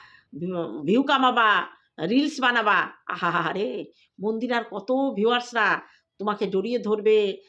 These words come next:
তোমাকে বলবে, "মারিয়া, মারিয়া, তোমাকে দারুণ লাগছে আজকে।" তোমার মা সেজে গুজে যাবে, তোমার বাবা যাবে, তোমার বাবা হয়তো কাজের থেকে এসেছে, মিট আপে যাবে বলে।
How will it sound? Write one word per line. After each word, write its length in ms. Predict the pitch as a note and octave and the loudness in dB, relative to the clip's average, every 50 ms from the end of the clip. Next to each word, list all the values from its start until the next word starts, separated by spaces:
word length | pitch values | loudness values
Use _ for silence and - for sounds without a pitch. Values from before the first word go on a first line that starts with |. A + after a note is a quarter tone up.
| _ _ - | _ _ -8
তোমাকে 260 | - A#3 A#3+ A#3+ C4+ | -4 -2 0 0 2
বলবে, 220 | A#3+ B3 A#3+ B3 A3+ | 0 2 2 2 0
"মারিয়া, 680 | C4 E4+ A4+ A#4+ A4+ G#4 G4+ E4+ E4+ E4 D#4 C#4 C4 A#3 | 2 2 4 6 6 6 6 8 6 6 8 6 6 4
মারিয়া, 720 | A#3 A#3+ D#4 F#4+ F#4+ G4 F4 D4 C4 A#3+ G3 F3+ - - - - _ _ _ _ _ _ - | 4 2 4 4 4 4 4 4 4 4 2 2 0 -4 -12 -16 _ _ _ _ _ _ -8
তোমাকে 260 | F#3 F3+ F#3+ - D4+ | -4 -4 -2 -2 -2
দারুণ 500 | A#3+ F#3+ E3 F#3+ F3+ G3 G3+ A3+ C#4+ E4+ | -4 -2 0 2 4 6 6 6 4 6
লাগছে 400 | F4+ F4+ F#4 F4+ F4+ - - D4+ | 4 4 2 2 0 0 0 0
আজকে।" 440 | B3+ A#3+ G#3+ - G#3+ G3 E3 D3+ - - _ _ _ _ _ - | 0 0 0 0 0 0 0 0 -6 -12 _ _ _ _ _ -8
তোমার 220 | F3+ F#3 F#3 F3 | -4 -4 -2 0
মা 260 | E3 E3+ F3+ G3 A3 | 2 2 2 2 2
সেজে 280 | G#3 - G#3 F#3 G3+ F#3 | 0 -2 -6 -4 -4 -4
গুজে 200 | G3 F#3+ F3+ F#3+ | -4 -2 -2 0
যাবে, 240 | G3 F#3+ F#3 F#3+ F#3+ | 0 0 -2 -2 -6
তোমার 240 | F#3+ F#3 F#3+ F3 | -6 -6 -6 -4
বাবা 300 | E3 D#3 E3 F3 G#3+ A3+ | -2 -2 0 2 2 2
যাবে, 300 | A3+ A3+ G3+ G3 G3 G3 G3 - - _ _ - | 4 2 2 2 0 -4 -6 -10 -20 _ _ -4
তোমার 240 | B3+ C4+ D#4 D#4+ C4+ | -2 0 2 2 4
বাবা 220 | B3+ B3+ A#3 B3+ | 2 2 2 2
হয়তো 240 | A#3 B3+ A#3+ B3 A#3 | 0 0 -2 -2 -2
কাজের 300 | E3+ F#3 G3 A3 B3+ C4 | -2 -2 -2 -2 -2 -2
থেকে 220 | C4 B3+ A#3+ A3 | -2 0 2 2
এসেছে, 460 | G#3+ G#3 - A3 - G#3+ E3 E3 - - _ _ _ _ _ _ _ - | 2 2 0 -4 -2 -2 -4 -4 -4 -10 _ _ _ _ _ _ _ -14
মিট 220 | D#3+ E3 F#3+ G3 A#3 | -10 -8 -4 -2 -2
আপে 160 | B3 A#3+ A3 | -2 0 0
যাবে 200 | A3+ A3 A3 G#3 | 0 0 0 0
বলে। 240 | G#3 G#3 G#3+ A#3 | -2 -4 -8 -8